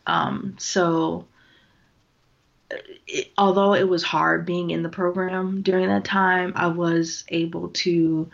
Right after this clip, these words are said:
write on something that I was passionate about. So mainly just, like, um, I had to retake metaphysics. Well, I have to, but I chose to.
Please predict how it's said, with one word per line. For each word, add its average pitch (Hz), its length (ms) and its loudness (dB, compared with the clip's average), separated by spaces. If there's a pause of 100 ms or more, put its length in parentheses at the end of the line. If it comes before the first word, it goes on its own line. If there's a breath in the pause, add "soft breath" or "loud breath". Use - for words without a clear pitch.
(460 loud breath)
write 165 240 4
on 156 220 -2
something 160 480 -2
that 151 100 0
I 143 80 0
was - 600 -6 (280)
passionate 170 540 -2
about. - 420 -8
So 170 560 -2 (840 loud breath)
mainly 202 340 6
just, 180 240 0
like, 170 240 0
um, 160 480 -2
I 175 40 -2
had 185 200 -4
to 175 60 -4
retake 175 360 -6
metaphysics. 160 760 -6
Well, 196 120 0
I 208 120 2
have 160 340 -2
to, - 180 -6
but - 160 -8
I - 180 -6
chose - 400 -4
to. 196 280 2